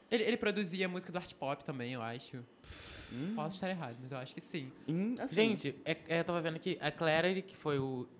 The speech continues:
Speaker 3: E P dele, veio, tipo, antes do True Colors, que foi o último sucesso, o último álbum de sucesso dele, que tem a
Speaker 2: É.
Speaker 3: Cash, que teve
Speaker 2: O
Speaker 3: aquela
Speaker 2: Troy
Speaker 3: treta
Speaker 2: também.
Speaker 3: toda,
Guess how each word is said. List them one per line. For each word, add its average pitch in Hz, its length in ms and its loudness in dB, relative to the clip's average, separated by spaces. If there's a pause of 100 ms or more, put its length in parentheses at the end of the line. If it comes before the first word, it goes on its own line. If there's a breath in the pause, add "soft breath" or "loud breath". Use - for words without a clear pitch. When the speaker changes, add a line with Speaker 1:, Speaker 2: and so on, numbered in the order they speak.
(140)
Speaker 3:
E 135 80 0
P 135 220 -2
dele, 135 340 0
veio, 151 360 2 (160)
tipo, 123 320 -6 (380 loud breath)
antes 202 540 4
do 185 440 4
True 190 200 0
Colors, 170 460 4
que - 100 -16
foi 165 520 -2
o 156 400 2
último 160 240 0
sucesso, 147 560 -2
o 135 80 -2
último 127 280 -2
álbum 123 200 -2
de - 60 -16
sucesso 135 420 -2
dele, 143 300 -2 (420 loud breath)
que 156 80 -8
tem 147 240 4
a 143 160 4
Speaker 2:
É. - 20 2 (360)
Speaker 3:
Cash, 170 200 -4
que 156 60 -12
teve 127 480 0
Speaker 2:
O - 40 -8
Speaker 3:
aquela 123 260 0
Speaker 2:
Troy 135 120 2
Speaker 3:
treta 143 260 6
Speaker 2:
também. 123 100 2 (100)
Speaker 3:
toda, 143 480 0